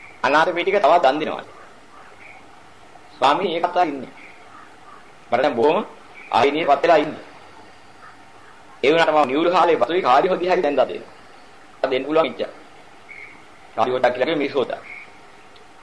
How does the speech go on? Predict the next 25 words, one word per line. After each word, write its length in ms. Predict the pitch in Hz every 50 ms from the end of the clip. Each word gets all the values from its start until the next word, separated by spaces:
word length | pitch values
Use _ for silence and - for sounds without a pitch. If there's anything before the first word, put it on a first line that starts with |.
| - - - -
මගේ 200 | - 131 151 170
වක්‍රමේ 320 | - - - - 160 165 165
හැටියට 260 | 175 180 180 185 180
නියුරු 200 | 131 135 143 151
කාලේ 240 | 170 156 165 170 156
වත් 140 | 123 123 -
හදලා 200 | 160 143 170 170
මිනිස් 200 | 123 131 139 -
හොදා 200 | - 151 156 156
හදනවා 240 | 156 151 156 160
දැන් 260 | 165 165 165 165 165 165
දෙයක් 180 | 156 156 -
නැහැ. 180 | 147 143 151 - - - - - - - - - - - - -
මම 140 | - 127 139
එහෙම 180 | 135 160 160 160
දන් 200 | 117 123 117 104
දෙනවා." 260 | - - - - - - - - - - - - - - - - - - - - - - - - - - - - - - - - - - - - - - - - - - - -
බුදුරජාණන් 380 | - 131 139 165 185 190 190
වහන්සේ 260 | 196 196 196 196 190
ඒ 80 | 147 151
වෙලාවේදී 420 | 165 165 175 175 180 185 165 127 -
ඒ 140 | - 147 135
දානීය 320 | 131 123 147 165 175 165
ගුණය 220 | 123 127 139 151
පෙන්නලා 300 | 147 131 98 - - -